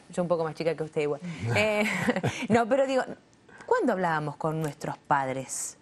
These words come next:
Speaker 1: De, eh, digo esto, ¿no? Qué, qué bueno que está que ahora podamos hablar,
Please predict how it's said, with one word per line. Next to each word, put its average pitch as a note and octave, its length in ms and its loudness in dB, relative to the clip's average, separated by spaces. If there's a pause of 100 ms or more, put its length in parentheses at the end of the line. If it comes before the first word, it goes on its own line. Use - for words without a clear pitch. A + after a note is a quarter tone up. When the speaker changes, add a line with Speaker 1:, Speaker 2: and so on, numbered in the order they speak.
(460)
Speaker 1:
De, G#3 240 2
eh, G#3+ 320 -2 (320)
digo E4+ 260 2
esto, A#3 260 0
¿no? D4 260 2
Qué, C#4 280 2
qué C4 140 4
bueno D4+ 320 2
que G3+ 80 -2
está G#3+ 280 2
que G#3+ 80 2
ahora G#3 200 2
podamos G#3 500 0
hablar, G#3 500 0